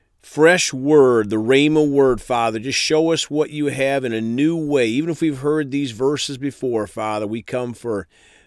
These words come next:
another layer, Father, of understanding in your word. And we come hungry and ready to receive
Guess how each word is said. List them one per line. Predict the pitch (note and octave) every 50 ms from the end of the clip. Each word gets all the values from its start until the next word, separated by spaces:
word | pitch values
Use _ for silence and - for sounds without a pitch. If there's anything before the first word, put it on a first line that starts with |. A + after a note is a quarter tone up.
| _
another | - G#2+ G#2+ A#2 B2 C3 D3 D#3 D3+ D3
layer, | C#3+ B2+ C3 C3 C3 B2+ A2 G2+ G2 F#2 F2+
Father, | - - A2 G#2 G#2 G#2 G2+ G#2
of | F#2+ G2
understanding | G#2+ A2 A2+ A#2 A#2 - - - B2 A#2+ A#2+ A2 G2+ G2+ G2+
in | G2 G2+ G2+
your | G2 G#2 A2 G#2+
word. | G2 F#2+ F#2+ F#2 F2 F2 F2 E2 F2 _ _ _ _ _ _ _ _ _ _ _
And | - F#2+ F#2+
we | G#2 A2+
come | - - C3+ B2 A#2+ A2+ A2 A2 _ _ _ _ _
hungry | - - - C#3+ D#3+ D#3+ D#3 C#3+ D3+ D#3 D#3 E3+ D#3+ C3 _ _ _ -
and | G2+ G2+ G2+ G2+ G#2
ready | A#2+ C3 C3+ C#3 C#3+
to | C#3 D3
receive | D3 D3 C#3 - - - B2+ G#2+ G2 F#2+ F2+ F2 F2 F2 E2+ _